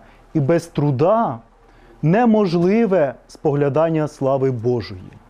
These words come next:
Царство Боже береться силою, як сказано в Євангелії.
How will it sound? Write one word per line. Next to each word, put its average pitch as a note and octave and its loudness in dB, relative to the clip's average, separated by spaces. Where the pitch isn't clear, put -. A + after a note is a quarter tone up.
Царство F3 2
Боже E3+ 2
береться C#3+ 0
силою, D#3 0
як B2+ -2
сказано C3+ 0
в B2+ -2
Євангелії. B2 -2